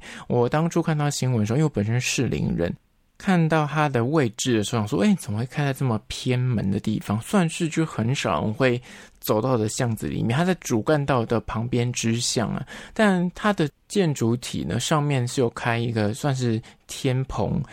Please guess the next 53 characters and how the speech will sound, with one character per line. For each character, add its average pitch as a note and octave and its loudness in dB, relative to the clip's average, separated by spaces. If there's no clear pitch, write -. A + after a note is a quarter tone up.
那 C3+ 0
那 D#3+ 2
个 D3 2
是 C#3+ -2
光 B2+ 0
会 C3 0
洒 D2 -4
进 A2+ 0
来， E2+ -2
所 B2+ 0
以 B2 2
是 B2 -4
蛮 A2 0
漂 A2 -2
亮 G#2 0
的。 - -2
那 D3 2
里 A#2+ 2
面 E3+ 2
的 C#3+ 2
品 A#2 0
项 C#3 0
就 C3 2
是 C3+ 4
基 C3 0
本 - -2
的 E2+ -2
单 B2 0
品 - -4
跟 A2+ 0
意 B2 0
式 A2 -2
咖 G#2+ -4
啡， G#2+ 0
然 B2 2
后 E3+ 4
有 D3+ 4
两 C3+ 2
款 A#2+ -2
无 A#2 0
咖 B2+ 0
啡 A#2+ 0
因 A2+ 0
的 G#2+ 0
饮 G#2+ 0
品， G#2 0
就 A2+ -2
是 B2+ 2
牛 G#2+ 2
奶 A#2 0
相 G#2+ -2
关 G2 0
的。 - -2